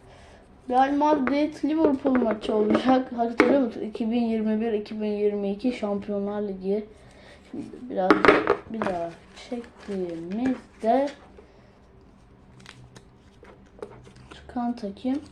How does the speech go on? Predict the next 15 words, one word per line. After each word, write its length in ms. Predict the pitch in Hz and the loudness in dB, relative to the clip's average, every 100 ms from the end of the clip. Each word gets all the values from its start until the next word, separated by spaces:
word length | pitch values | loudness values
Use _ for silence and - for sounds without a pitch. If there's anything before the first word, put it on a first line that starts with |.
| - - - | -20 -20 -18
takım 420 | 208 - 262 320 - - - - - - - | -12 -2 0 0 -4 -20 -20 -20 -20 -20 -8
Marsilya 760 | 202 214 220 220 302 294 240 196 | 0 2 2 2 2 4 4 2
oluyor. 420 | 175 175 185 233 | 0 -2 -2 -2
On. 360 | - 202 196 262 - - | 2 2 2 -2 -8 -6
<laughs> 200 | 214 196 - - - | -4 -4 -6 -18 -14
Demek 280 | 170 180 196 - - - - - - - | -8 -6 -8 -12 -20 -16 -16 -18 -20 -10
on 220 | 185 196 | -4 -4
Marsilya 720 | 190 180 175 - 208 202 156 - | -2 -4 -4 -8 -12 -10 -10 -10
diye. 340 | 165 202 269 - | -6 -4 -4 -6
Yani 180 | 196 185 | -8 -8
Olimpik 480 | 127 185 185 - - | -6 -8 -8 -10 -16
Marsilya. 760 | - - - 170 180 233 - - - - - - | -14 -16 -14 -6 4 6 4 -2 -20 -20 -16 -8
Bir 100 | 233 | -2
daha 200 | 190 185 - - | -2 -4 -10 -12
çek 220 | - | -2